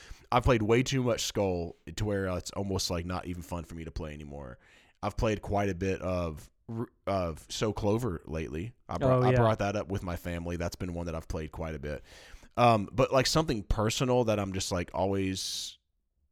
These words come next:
Speaker 1: that I really actually enjoy the game and I play quite a bit. Mm, I don't
Speaker 2: Seven Wonders is kinda one for you, right?
Speaker 1: I've played a decent amount. Yeah, it's been a
Speaker 2: Seven
Speaker 1: minute.
Speaker 2: Wonders Architects for me lately. I've been playing that a ton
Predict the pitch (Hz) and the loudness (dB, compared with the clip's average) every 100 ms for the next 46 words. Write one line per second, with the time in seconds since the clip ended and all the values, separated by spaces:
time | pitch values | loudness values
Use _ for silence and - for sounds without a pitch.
0 | _ _ _ - 110 - 95 98 90 104 | _ _ _ -6 -4 -2 -2 -2 -2 0
1 | 101 80 98 98 82 80 90 90 92 92 | -2 -2 -4 -4 -6 -4 -2 -2 -2 -2
2 | 95 90 87 - 98 95 - 90 92 90 | -4 -4 -4 -4 -4 -4 -2 -2 -2 -4
3 | 90 92 95 - - - _ - _ _ | -2 0 -2 -4 -10 -16 _ -20 _ _
4 | _ _ _ _ 95 101 95 87 78 65 | _ _ _ _ -8 -4 -4 -4 -6 -10
5 | - _ _ - - 127 208 - - - | -14 _ _ -20 -6 -2 -2 -4 -10 0
6 | 226 254 190 226 208 123 110 120 110 104 | 2 6 6 6 4 0 -2 -4 -2 -4
7 | 110 104 104 104 120 156 - 151 151 240 | -6 -6 -4 -4 -4 -6 0 2 6 8
8 | 349 175 120 123 123 110 90 90 95 110 | 8 6 4 2 2 0 0 0 2 2
9 | 120 190 151 190 180 156 127 131 - 127 | 4 4 6 8 6 6 6 6 4 -2
10 | 110 - 110 107 98 101 101 107 98 107 | -2 -4 -4 -4 -4 -4 -4 -4 -6 -6
11 | 101 98 98 - 101 | -6 -6 -8 -10 -12